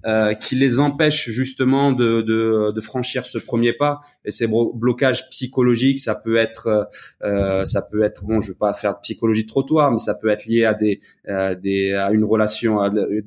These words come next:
des rela-, des relations assez, euh, particulières avec leurs parents. Ça peut être lié,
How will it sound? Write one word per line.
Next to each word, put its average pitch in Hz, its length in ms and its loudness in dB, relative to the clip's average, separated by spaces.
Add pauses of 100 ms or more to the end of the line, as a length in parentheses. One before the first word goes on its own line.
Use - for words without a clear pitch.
(140)
des 107 300 -4
rela-, 110 420 0
des 101 160 -4
relations 113 380 0
assez, 113 460 0 (260)
euh, 101 140 -4
particulières 120 640 0
avec 117 220 0
leurs 120 240 -2
parents. 127 640 2
Ça 110 160 -4
peut 113 180 -4
être 110 220 -2
lié, 123 300 2